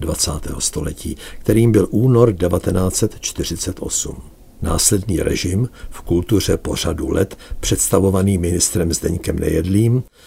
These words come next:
zacházel se soukromým majetkem občanů svévolně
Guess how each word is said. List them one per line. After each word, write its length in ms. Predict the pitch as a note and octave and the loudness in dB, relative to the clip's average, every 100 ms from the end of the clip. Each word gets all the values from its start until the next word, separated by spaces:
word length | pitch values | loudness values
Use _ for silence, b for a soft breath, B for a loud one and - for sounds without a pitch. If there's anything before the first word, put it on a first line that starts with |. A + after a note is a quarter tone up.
| B - | B -2
zacházel 720 | A#2 A#2 C#3+ C3 C3 B2+ B2+ | 2 2 4 6 6 6 6
se 240 | - - G2+ | 4 2 4
soukromým 680 | - G#2 F#2+ A2+ G#2 F#2 | 2 0 0 0 2 2
majetkem 480 | E2 F2 F#2 - G2 | 2 0 0 -2 -2
občanů 480 | E2+ - - F2+ F#2+ | -2 -4 -4 0 0
svévolně 720 | - F#2 F2+ E2+ D#2+ D#2 C#2 | 2 2 2 2 0 0 -4